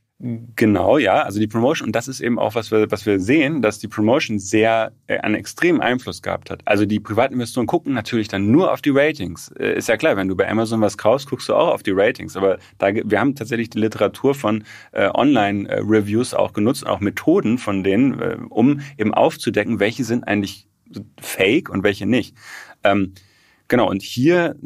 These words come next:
haben wir leider eben gefunden, dass diese Ratings eben den Markt eigentlich eher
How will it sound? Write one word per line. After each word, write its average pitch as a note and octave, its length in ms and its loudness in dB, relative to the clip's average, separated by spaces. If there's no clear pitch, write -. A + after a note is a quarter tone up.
haben A#2+ 260 0
wir B2 300 2
leider B2 460 0
eben C3 240 0
gefunden, C#3 400 0
dass G#2 140 0
diese G#2+ 240 0
Ratings A2+ 640 0
eben G#2+ 240 -2
den G2 160 0
Markt G2+ 260 0
eigentlich G2+ 280 -8
eher G2 260 2